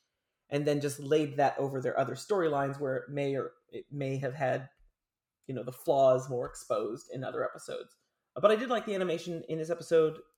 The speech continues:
and there was one thing I really liked about it,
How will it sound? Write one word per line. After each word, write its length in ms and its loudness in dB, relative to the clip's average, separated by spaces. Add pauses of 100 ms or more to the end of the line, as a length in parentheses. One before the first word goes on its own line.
(640)
and 100 0
there 60 2
was 100 -2
one 200 -2
thing 140 -4
I 40 0
really 420 0
liked 220 -2
about 220 -8
it, 100 -10